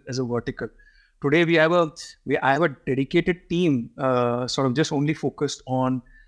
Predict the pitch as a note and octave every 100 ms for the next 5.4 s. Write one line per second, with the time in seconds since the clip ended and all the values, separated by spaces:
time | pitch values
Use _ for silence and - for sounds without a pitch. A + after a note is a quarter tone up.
0 | _ A#2+ C3 C#3 D3+ D#3 C3 C3 C#3 C3+
1 | B2+ - C3 B2 C3 A#2+ G#2+ G#2+ - -
2 | B2 B2 C3 C3 C#3 B2+ A#2+ B2+ C3 -
3 | _ _ A2+ A2+ D3+ F3 D#3 D3 C#3 C3+
4 | C3+ E3+ D#3+ - C3 D3 - D#3 F3 D#3
5 | D3 C#3 C3+ C3